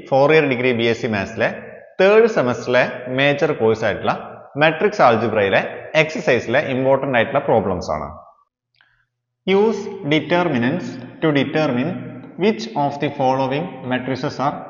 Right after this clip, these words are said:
invertible. ഡിറ്റർമിനൻസ് യൂസ് ചെയ്തിട്ട് ഈ തന്നിരിക്കുന്ന മെട്രിക്സുകൾ ഇൻവെർട്ടിബിൾ ആണോ എന്ന് ചെക്ക് ചെയ്യാം. നിങ്ങൾ മനസ്സിലാക്കേണ്ടത് ഒരു മെട്രിക്സ് ഇൻവെർട്ടിബിൾ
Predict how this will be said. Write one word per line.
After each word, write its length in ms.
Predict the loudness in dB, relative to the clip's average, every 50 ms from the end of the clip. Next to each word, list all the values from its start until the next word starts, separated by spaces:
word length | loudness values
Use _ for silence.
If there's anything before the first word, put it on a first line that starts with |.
| -6 -4
invertible. 500 | -2 -2 -2 -2 -2 -4 -6 -8 -8 -10 -10 -14 -18 -20 -20 -20 _ _ _ _ _ _ _ _ _ _ _ _ _ -2 0 2
ഡിറ്റർമിനൻസ് 840 | 2 2 2 2 4 4 4 2 2 2 0 0 -2 -2 -2 -2 0 0
യൂസ് 200 | 0 -2 -2 0
ചെയ്തിട്ട് 320 | 0 0 0 0 -2 -2 -4 -4 -8 -12 -14 -14 -10 -4 -2 0
ഈ 60 | 0 2 2
തന്നിരിക്കുന്ന 540 | 2 4 4 4 2 2 2 0 0 0 0 -2 -4 -6 -4 -2 -2
മെട്രിക്സുകൾ 560 | -2 0 0 0 0 0 0 0 0 2 2 2 0 0 -6 -8 -10 -12 -14 -16 -18 -10 -4 0 2 4
ഇൻവെർട്ടിബിൾ 680 | 4 4 4 4 4 4 4 4 2 0 0 2 2 2
ആണോ 160 | 2 0 -2 -2
എന്ന് 120 | -2 -4 -4
ചെക്ക് 160 | -4 -4 -4 -6
ചെയ്യാം. 200 | -6 -6 -10 -14 -20 _ _ _ _ _ _ _ _ _ _ _ _ _ _ -6
നിങ്ങൾ 140 | -2 0 0 0 0
മനസ്സിലാക്കേണ്ടത് 580 | 0 -2 0 2 2 2 2 0 -2 -2 -2 -4 -4 -4 -2 0
ഒരു 120 | 0 2 2 2
മെട്രിക്സ് 480 | 0 0 0 -2 -2 -2 -2 -2 -4 -4 -4 -6 -10 -12 -8 -4 -2
ഇൻവെർട്ടിബിൾ 680 | 0 0 0 0 2 2 2 2 2 2 2 2 4